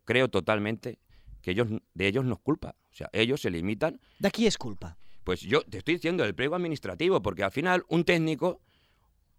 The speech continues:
Speaker 1: aunque, o, y más si tú lo contratas, tienes que decirle la línea que quieres, qué es lo que quieres. ¿Quieres recaudar más? ¿Quieres proteger a, a, a las empresas familiares?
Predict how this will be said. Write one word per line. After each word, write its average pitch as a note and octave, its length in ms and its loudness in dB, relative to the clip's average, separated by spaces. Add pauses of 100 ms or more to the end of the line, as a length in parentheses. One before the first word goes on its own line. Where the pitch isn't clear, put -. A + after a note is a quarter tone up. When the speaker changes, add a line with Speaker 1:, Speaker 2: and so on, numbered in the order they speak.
(140)
Speaker 1:
aunque, F#2+ 320 -6
o, F#2 180 -4
y F#2+ 120 -6
más D3 180 4
si G#2+ 80 -4
tú D3+ 160 6
lo D#3 100 8
contratas, D3+ 580 2
tienes C3+ 280 -4
que C3+ 100 -2
decirle B2+ 400 -4
la G#2 160 0
línea B2+ 300 -2
que F#2+ 120 -8
quieres, F#2+ 280 -6
qué G3 80 0
es E3+ 100 -4
lo C3 140 -2
que F#2 120 -8
quieres. C#2 520 -14
¿Quieres B2 320 -4 (300)
recaudar F#2+ 500 0
más? B2+ 340 -2
¿Quieres G#2 240 -8
proteger A2+ 540 -4 (360)
a, F#2+ 340 -6
a, F#2+ 420 -6
a - 100 -10
las G2 160 -4
empresas F#2+ 320 -6
familiares? B2 720 0